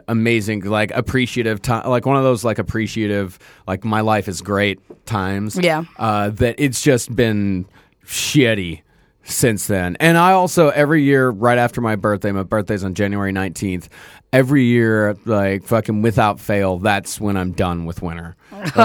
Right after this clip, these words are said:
Speaker 1: right, <laughs>
Speaker 2: It's too
Speaker 1: like,
Speaker 2: early.
Speaker 1: right,
Speaker 2: It's
Speaker 1: uh,
Speaker 2: too
Speaker 1: yeah,
Speaker 2: early,
Speaker 1: I
Speaker 2: Marcus.
Speaker 1: know, it's way too early, but it just happens every year where it's just, like, January nineteenth comes, January twentieth, I'm like, "All right, I'm fucking done with this, man. I'm ready for this to be over." Uh,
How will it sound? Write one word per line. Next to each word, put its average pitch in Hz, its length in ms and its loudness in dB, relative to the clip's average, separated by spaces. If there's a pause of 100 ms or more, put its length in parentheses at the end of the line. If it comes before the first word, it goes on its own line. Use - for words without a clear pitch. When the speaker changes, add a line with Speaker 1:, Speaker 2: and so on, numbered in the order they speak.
(180)
Speaker 1:
right, 170 420 4
<laughs> - 0 -
Speaker 2:
It's 233 600 0
too 247 60 6
Speaker 1:
like, - 140 6
Speaker 2:
early. 208 380 2
Speaker 1:
right, 147 280 4
Speaker 2:
It's 139 100 0
Speaker 1:
uh, 143 40 0
Speaker 2:
too 240 100 6
Speaker 1:
yeah, 294 220 8
Speaker 2:
early, 233 100 8
Speaker 1:
I 170 40 -2
Speaker 2:
Marcus. 151 220 2
Speaker 1:
know, 170 220 6
it's 131 180 -4
way 165 160 6
too 151 220 2
early, 147 340 4
but 123 240 -2
it 127 180 -4
just 123 200 -6
happens 127 360 0
every 113 260 -2
year 139 220 4
where 113 160 0
it's 101 160 -6
just, - 180 -12
like, 98 120 -10
January 117 400 -4
nineteenth 117 520 -2
comes, 117 300 0 (280)
January 131 480 4
twentieth, 123 480 0
I'm 113 100 0
like, 110 160 2
"All 120 160 2
right, 107 300 0
I'm 113 220 -4
fucking 104 480 -4
done 101 280 -2
with 92 140 -6
this, 87 240 -6
man. 92 340 -2
I'm 110 180 -4
ready 110 180 0
for 101 160 -4
this 101 160 -4
to 98 100 -8
be 90 180 -4
over." 92 400 -2 (420)
Uh, 113 340 0